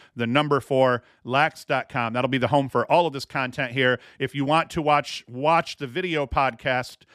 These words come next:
uh, every week, that's going to be every week on Tuesday. I'll put it up on the Lax Factor YouTube channel. That's youtube dot com forward slash lax factor. And then it'll also be on, on Spotify or anywhere that you can get pat-, podcasts. If you find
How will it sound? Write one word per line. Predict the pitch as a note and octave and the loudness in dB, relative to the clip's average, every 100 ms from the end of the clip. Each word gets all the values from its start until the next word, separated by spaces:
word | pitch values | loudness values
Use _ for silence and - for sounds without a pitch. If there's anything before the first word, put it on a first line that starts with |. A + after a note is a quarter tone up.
| - _ | -20 _
uh, | C3+ C3 | 4 4
every | C3+ C#3+ C#3+ | 0 -4 -2
week, | C#3 C#3+ - | -2 -4 -4
that's | C3 - | -6 -4
going | C#3+ | -6
to | B2+ | -2
be | C3+ C#3+ | -2 0
every | E3 D#3+ | 2 2
week | D3+ C#3 | 0 0
on | C3 A#2+ | 0 0
Tuesday. | D#3 F#3 D3+ F3 E3 D#3 - _ | -2 -2 0 0 2 0 -6 _
I'll | B2+ | -6
put | C3+ F3 | -2 0
it | D3+ | 2
up | C#3+ C#3+ | 2 2
on | C3+ | 0
the | C3+ | 0
Lax | C3 C#3+ D#3+ - | 2 2 0 -4
Factor | D#3+ D3 D3+ | -4 -4 -6
YouTube | C#3+ C#3+ D3+ | -8 -8 -8
channel. | B2+ D3 D3 | 0 2 4
That's | C3+ A#2 | 2 0
youtube | B2+ C3+ D3+ C3+ | -2 -2 -2 0
dot | C3 A#2+ | 0 0
com | C#3+ B2+ B2 - - _ | -2 -2 -2 -8 -20 _
forward | D3+ C3+ C3 | 2 2 0
slash | C#3 A#2+ - | 0 0 -2
lax | B2+ D3 D3 - | 0 2 0 -4
factor. | D3+ C#3+ - C#3+ C#3 _ _ | -4 -4 -6 -6 -6 _ _
And | C3+ C3 | 0 2
then | C3 C3+ | 2 2
it'll | B2 | 4
also | C3 C3 C3+ | 2 2 -2
be | B2+ A#2+ | 0 0
on, | A#2 A#2 A#2 | 0 -2 -4
on | A#2+ A2 | -4 -4
Spotify | - C#3 B2+ - A#2+ A2+ | -2 0 0 0 0 0
or | A#2 A#2 | 0 -4
anywhere | D3 C3+ B2+ | -4 0 0
that | B2 | 0
you | A#2 | -2
can | A2+ | -4
get | G#2+ | -4
pat-, | - A2 - | -2 -2 0
podcasts. | A#2+ G2+ - F2+ A#2 | -2 -2 -8 -10 -10
If | - | -10
you | D#3 | -4
find | - D3 D3 C#3+ | 0 0 0 -6